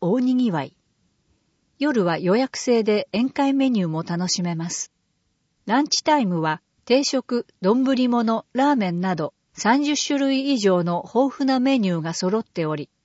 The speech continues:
名物のチキンソースカツ丼、チーズ入りは必食です。夏季限定メニューの豚肉とナスのスタミナ炒めライスもお見逃しなく。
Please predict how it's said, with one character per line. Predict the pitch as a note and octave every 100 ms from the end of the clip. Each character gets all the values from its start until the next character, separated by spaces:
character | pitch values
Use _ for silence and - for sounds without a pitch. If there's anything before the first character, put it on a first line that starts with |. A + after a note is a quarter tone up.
| _ -
名 | C4 D4
物 | G3+ F#3 F3+
の | E3+ - -
チ | -
キ | C#4
ン | C#4+
ソ | - C#4+
ー |
ス | C4 -
カ | C4+
ツ | -
丼、 | F3+ D#3+ - _
チ | - A3
ー | A#3+
ズ | A#3+
入 | A#3
り | A3 G#3+
は | G3 -
必 | - F#3+
食 | - A#3 - G3+
で | F#3+
す。 | - - _ _ _ _ _ _ _
夏 | - D4
季 | A3
限 | E3+ A#3 C#4+
定 | D#4 D4
メ | C#4 C4+
ニ | G#3+
ュ | F3
ー |
の | D#3+ E3 _ _ -
豚 | F3+ C4
肉 | C4 B3 -
と | A#3 A3+
ナ | A#3+ C#4
ス | C4+
の | F#3+
ス | F3 -
タ | C#4+
ミ | C#4+
ナ | C#4
炒 | C4 - B3+
め | B3+
ラ | B3+
イ | A#3+
ス | -
も | E3 D#3 -
お | E3+
見 | A3+
逃 | A#3+ A#3 A3+
し | -
な | G#3+ G#3
く。 | -